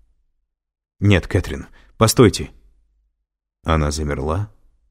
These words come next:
но палец не убрала. «Роберт, я не дам брату погибнуть из-за этого сокровища. Какие бы важные секреты ни хранила навершие,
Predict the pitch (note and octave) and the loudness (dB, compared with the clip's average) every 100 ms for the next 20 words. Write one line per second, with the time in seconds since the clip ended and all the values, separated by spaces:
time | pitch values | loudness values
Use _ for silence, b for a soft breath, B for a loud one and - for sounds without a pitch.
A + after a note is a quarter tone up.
0 | _ - F2 G#2+ - F2+ F2 E2+ - E2+ | _ -2 0 0 -2 -4 -4 -6 -6 -6
1 | D#2+ D2+ D#2 D2 - - _ _ _ _ | -4 -4 -4 -6 -12 -20 _ _ _ _
2 | _ _ _ _ _ _ _ F#2+ G#2+ G2 | _ _ _ _ _ _ _ 2 4 4
3 | D#2+ - - - - _ _ _ _ _ | 2 -6 -16 -20 -20 _ _ _ _ _
4 | - G2+ G2+ G#2 G#2+ A#2 G#2 F2 G2+ G2 | -2 4 6 6 4 4 4 4 2 0
5 | F#2 G2+ G2 B2+ F#2+ D#2 - - _ _ | 2 2 4 2 2 -2 -8 -12 _ _
6 | A#2+ A2+ A2+ G#2+ G#2 G2+ G#2+ F#2+ D#2 - | 2 4 4 4 4 4 2 -2 -4 -6
7 | - - _ _ _ _ _ _ _ _ | -8 -12 _ _ _ _ _ _ _ _
8 | _ - F#2 A#2 A2+ F#2+ G2+ G2 A2 G2+ | _ 0 2 4 4 6 4 6 4 4
9 | G2 - G#2+ A2+ G2+ G2 G2 G2 G2+ G#2+ | 2 2 0 2 2 4 2 4 4 6
10 | A2 F#2 F#2 A2 A2+ - D2+ C#2+ | 6 4 4 2 0 -2 -6 -12